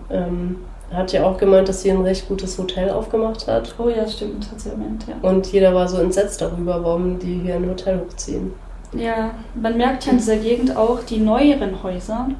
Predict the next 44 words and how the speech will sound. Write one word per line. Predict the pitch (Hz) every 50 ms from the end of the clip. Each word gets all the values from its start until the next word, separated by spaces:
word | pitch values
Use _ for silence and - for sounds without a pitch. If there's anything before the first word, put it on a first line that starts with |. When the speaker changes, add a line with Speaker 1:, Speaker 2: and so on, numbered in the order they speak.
| - - - - - -
Speaker 2:
äh, | 220 214 208
Speaker 1:
Ja. | 208 196 185
Speaker 2:
die | 185 208 214 220
halt | 214 202 202 202 -
nicht | 220 220 220 - -
aussehen, | 202 208 202 208 208 202
als | 196 196 202
würden | 208 202 202
sie | 196 196
gleich | 196 196 190 190 -
umfallen, | - 226 220 226 - 196 180 180 185 202 233 254 262 - - - - - - - - -
sind | 220 - 247 247 269 262 - -
auch | 240 247 233 -
ein | - 233 233 233
bisschen | 233 233 240 240 220 214
besser. | 214 214 - - 190 185 - 220 - - -
Also | 202 202 196 202 196 196 196 196 196 - - - - - -
jetzt, | 220 214 220 220 - - - -
klar, | - 226 220 202 180 151 - - - - - - - -
Häuser | - 226 240 262 277
in | 262 240
Japan | 220 240 240 285 262 240
sind, | 226 226 226 233
wie | 233
gesagt, | 220 - 220 214 214
gar | 220 214 240
nicht | 247 240 - -
mal | 214 208
das | 202 202 -
Allerteuerste, | - 220 202 202 - - 190 180 170 165 - - -
also | 165 165 180
im | 180 180 185
Vergleich | - 196 175 - 185 190
Speaker 1:
Ja. | 185
Speaker 2:
zu | 175 170
anderen | 170 180 180 185 185 185
Ländern. | 185 185 190 190 202 226 240 247 - - - - - - - - - - - - -
Aber | 240 226 220 214 208 -
der | - 220 226 220 214 214 214 - - - - -
Kontrast | 220 214 - 233 233 226 -
ist | 220 -
schon | - 190 190 - 190
hart. | 180 175 -
Also | 190 190 190 190 190